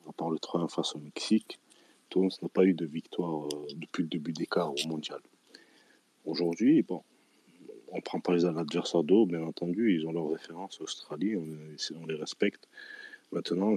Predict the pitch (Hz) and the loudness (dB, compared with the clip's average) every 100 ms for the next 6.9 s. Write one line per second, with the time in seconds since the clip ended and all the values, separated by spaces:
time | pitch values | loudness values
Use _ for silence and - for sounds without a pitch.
0 | - 92 87 - 107 95 - _ _ _ | 2 0 -2 4 6 6 4 _ _ _
1 | _ _ - - - _ - - 92 95 | _ _ -20 -20 -20 _ -6 4 6 8
2 | 95 78 - 82 80 85 85 82 78 113 | 6 2 -6 -4 2 4 4 2 4 4
3 | 90 - - - - _ _ - _ _ | 4 -2 -14 -20 -20 _ _ -20 _ _
4 | - - - - - - - - - - | -2 2 2 2 0 0 2 2 2 0
5 | - 82 80 78 76 76 - _ - - | 2 2 2 0 -2 -4 -10 _ -20 -18
6 | - - _ - - 76 - 104 | -20 -20 _ -12 -8 -6 0 2